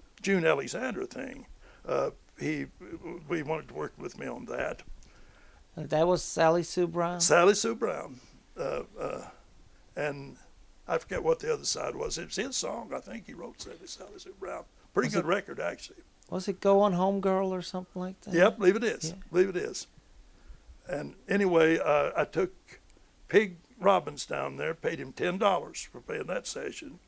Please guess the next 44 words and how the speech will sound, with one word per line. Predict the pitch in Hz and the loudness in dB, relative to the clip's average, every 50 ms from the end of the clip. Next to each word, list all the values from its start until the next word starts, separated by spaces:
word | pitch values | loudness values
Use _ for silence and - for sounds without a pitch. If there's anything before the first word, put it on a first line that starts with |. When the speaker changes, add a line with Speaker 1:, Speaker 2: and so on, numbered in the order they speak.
| _ - - - - - | _ -20 -20 -16 -6 -4
Speaker 1:
Went, | - 143 156 | -2 -2 -2
it | - - | -2 0
took | - 165 170 - 156 | 0 0 0 0 0
all | - 87 85 | 0 0 0
day | 80 76 - - | -2 -2 -4 -4
to | - | -8
go | 143 78 80 | -10 -10 -8
down | 78 - 78 78 - | -4 -4 -4 -4 -4
there | - | -8
and | - - | -10 -8
back | - 71 - - - - | -8 -8 -8 -8 -10 -14
and | - - | -14 -12
whatever. | - - - - - - - | -12 -10 -10 -10 -10 -10 -10
So, | - - - - - - - - - _ - - - - - - | -12 -12 -12 -12 -14 -16 -18 -20 -20 _ -20 -20 -20 -20 -20 -14
so | - - - - 143 143 143 147 - - - - - - - - - _ _ _ _ _ - | -10 -6 -4 -2 0 0 0 -2 -4 -8 -16 -20 -20 -20 -20 -20 -20 _ _ _ _ _ 6
then | 175 175 208 | 6 6 6
after | 226 220 226 262 285 - - - 196 190 | 6 6 6 6 6 4 -2 -6 -6 -4
that, | 143 139 147 147 139 139 143 - - - - - - - - - - - - _ - - _ _ _ _ - _ - - - - - - - - - - - | -2 0 0 2 2 0 0 -4 -8 -14 -16 -18 -20 -20 -20 -20 -20 -20 -20 _ -20 -20 _ _ _ _ -20 _ -20 -20 -20 -20 -20 -20 -20 -20 -10 2 4
I | 170 208 | 4 4
believe | 202 247 214 220 202 151 | 4 4 2 0 0 -2
the | 165 | -2
next | 160 165 190 185 - - | -2 0 -2 -2 -2 -4
thing | - 151 180 175 160 | -6 -6 -6 -4 -4
that | 147 147 143 | -2 0 2
I | 151 143 | 2 2
did | 127 127 165 190 180 - | 0 0 -2 -2 0 -2
there | - 143 143 | -2 -2 -2
was | 135 156 170 180 160 - | 0 0 0 0 0 -2
that | - 165 151 - - | -4 -4 -4 -2 -2
demo. | 147 165 156 147 147 139 131 127 - - - - - - - - - - - - - - - - - - | -2 -2 0 -2 -4 -4 -4 -6 -8 -16 -20 -20 -20 -20 -20 -20 -20 -20 -20 -20 -20 -20 -20 -18 -12 -10
R-, | - 107 - - - | -8 -8 -6 -2 0
I, | 175 208 175 - - - | 0 0 -2 -4 -4 0
I | 190 202 | 2 2
knew | 202 208 247 269 240 | 4 4 2 2 2
Rick | 214 208 220 208 214 - | 4 4 4 4 2 0
well | 170 175 185 185 180 175 175 | 2 4 4 4 4 2 0
because | - - 151 - - 170 170 160 - | 0 -4 -4 -2 0 2 2 0 0
he | 139 185 | -4 -6
was | 190 - - - | -6 -8 -10 -10
close | - - 190 226 214 - - | -6 -2 -2 -2 -2 -2 -6
to | - 131 | -10 -8
the | 135 156 | -6 -2
Lowry | 165 170 180 180 170 165 147 147 139 | 0 0 0 0 0 -2 -4 -6 -8
people, | - 131 156 147 - - 151 156 156 | -10 -10 -10 -8 -8 -8 -8 -8 -8